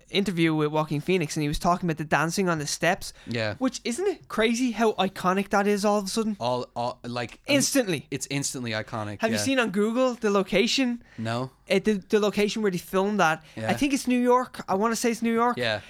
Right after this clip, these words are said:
Speaker 1: It's now down as, like, a holy place.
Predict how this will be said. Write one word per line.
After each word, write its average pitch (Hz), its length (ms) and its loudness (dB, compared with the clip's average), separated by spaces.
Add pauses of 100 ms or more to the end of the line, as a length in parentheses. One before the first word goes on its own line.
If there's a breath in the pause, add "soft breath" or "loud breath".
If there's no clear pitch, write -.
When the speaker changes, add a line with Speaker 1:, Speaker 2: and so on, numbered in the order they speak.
(240 loud breath)
Speaker 1:
It's 190 300 0
now 202 320 2
down 185 480 2
as, 170 260 0
like, 165 160 0
a 156 60 0
holy 170 800 0
place. - 580 -2